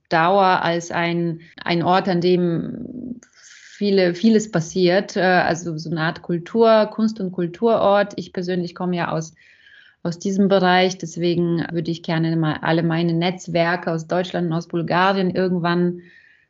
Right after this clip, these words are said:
dort mit einbeziehen. Und ich stelle mir vor, dass es vielleicht in einem Jahr schon ein funktionierender Ort ist. Bedeutet, wir haben da ein riesiges Grundstück, wo man,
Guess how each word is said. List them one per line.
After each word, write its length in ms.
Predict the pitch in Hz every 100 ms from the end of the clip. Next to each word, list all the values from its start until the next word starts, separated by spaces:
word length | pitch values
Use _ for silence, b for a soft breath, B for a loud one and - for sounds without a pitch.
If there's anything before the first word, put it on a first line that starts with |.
| -
dort 380 | 160 180 202 208
mit 240 | 202 185
einbeziehen. 840 | 175 196 208 196 - 208 214 208 208
Und 340 | 185 185 185
ich 100 | 180
stelle 260 | 175 180 190
mir 140 | 190 180
vor, 260 | 180 180
dass 180 | 175 170
es 240 | 175 -
vielleicht 880 | - - 165 160 170 - - - -
in 260 | 254 220 170
einem 520 | - 160 185 196 185
Jahr 340 | 170 165 180
schon 360 | 185 - 175 170
ein 260 | 165 170 170
funktionierender 800 | 175 175 185 180 185 196 180 -
Ort 320 | 165 208 208
ist. 240 | 196 196
Bedeutet, 720 | 170 165 170 175 175 165 160 -
wir 220 | 160 165
haben 160 | 175
da 80 | 170
ein 100 | 170
riesiges 500 | 170 202 196 175 170
Grundstück, 580 | - 226 247 247 214 202
wo 80 | 185
man, 260 | 180 180